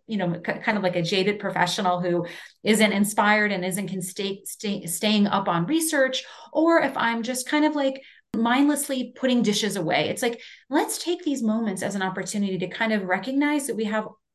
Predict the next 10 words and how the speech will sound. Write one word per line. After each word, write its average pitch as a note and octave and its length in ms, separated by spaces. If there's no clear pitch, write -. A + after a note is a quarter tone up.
options G3 840
to G#3+ 120
move G3+ 360
our F#3+ 160
body E3 500
and, G3 240
and A#3 200
options G4 520
really D4 340
to A3 540